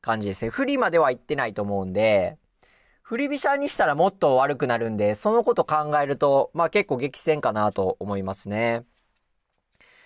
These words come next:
で、実際ここで、まあ、同桂成と攻めたんですけど、同桂成じゃなくて角打てば結構難しかったみたいで、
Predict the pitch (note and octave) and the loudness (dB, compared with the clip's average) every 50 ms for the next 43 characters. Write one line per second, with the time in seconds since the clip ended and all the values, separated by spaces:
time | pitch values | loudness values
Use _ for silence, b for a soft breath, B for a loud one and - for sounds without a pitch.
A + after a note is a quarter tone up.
0 | b b b - F3 E3 F3+ G3+ G3 - C4 C4+ B3 - A3+ G#3 C#4 D4 C4 A#3+ | b b b -6 -4 0 0 0 0 2 0 0 2 0 2 2 2 2 4 2
1 | G3 F3+ E3+ D#3+ F3+ G#3 A#3+ C4+ B3 - C#4 C#4 C#4 C#4+ C#4+ C#4+ - A3 - - | 2 0 0 2 2 2 2 2 2 2 2 4 4 4 2 2 0 -2 -2 -2
2 | F3+ E3+ E3 - D3+ C3+ B2 A2+ A2+ - - - G#2 G2+ A#2+ B2 A#2+ A2+ A2 C#3 | -2 -2 0 0 0 -2 -2 -4 -6 -4 -4 -4 2 4 4 6 6 4 4 4
3 | G3+ A#3 B3+ - C4 C4 C4+ C#4 C#4 C#4 C4 A3+ F#3+ D3+ C#3 - - - - - | 4 4 4 4 2 2 2 2 0 0 2 0 0 0 -2 -4 -4 -6 -6 -4
4 | - G3+ - - B4 G#4+ G4+ - E3+ D#3 D3 - D#3 D#3 - - C3 B2 C3 A#2+ | -4 -4 0 2 2 4 4 4 2 2 2 2 0 0 0 -2 -4 -4 -4 -6
5 | - - C3+ - - B2 A2 - - G#2 G#2+ G2+ - G2+ G2 G2 G#2+ A2+ B2+ B2+ | -2 -4 -4 -2 -2 -4 -4 -2 -4 -6 -6 -4 -2 0 0 2 4 4 6 6
6 | - - | 4 2